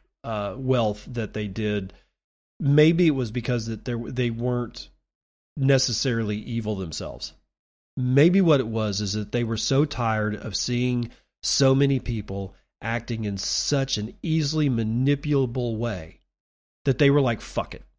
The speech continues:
Fuck it. Let's take their money." They, they obviously don't give a shit about it.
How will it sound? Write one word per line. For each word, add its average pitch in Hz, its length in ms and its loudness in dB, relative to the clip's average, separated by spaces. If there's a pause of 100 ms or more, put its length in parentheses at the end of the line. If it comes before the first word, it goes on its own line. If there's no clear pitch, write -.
(1000)
Fuck - 260 0
it. - 100 -10 (380)
Let's 180 120 2
take 208 180 6
their 208 120 4
money." 135 260 0 (1160)
They, 160 140 8
they 139 360 2
obviously 151 480 2
don't 127 200 0
give 143 140 -2
a 180 40 0
shit 110 200 -4
about 104 240 -4
it. 196 80 -6